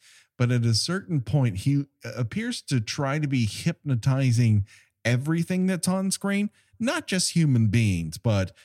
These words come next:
payphones, the sidewalk, cigarettes. He discards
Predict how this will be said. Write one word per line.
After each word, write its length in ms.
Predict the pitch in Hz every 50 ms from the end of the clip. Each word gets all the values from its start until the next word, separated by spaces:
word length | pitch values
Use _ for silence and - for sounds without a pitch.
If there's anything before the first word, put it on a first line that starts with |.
| _ _ - - -
payphones, 840 | - 156 151 156 156 - - 175 170 170 160 160 160 156 156 - - _ _ _
the 100 | - 104
sidewalk, 840 | 98 - - 120 113 113 117 117 113 113 120 117 117 117 113 110 - - _ _
cigarettes. 720 | - - - - 110 101 87 92 90 87 90 90 - - -
He 120 | 104 95
discards 840 | 87 82 90 87 - - 90 85 82 82 82 82 78 71 - - -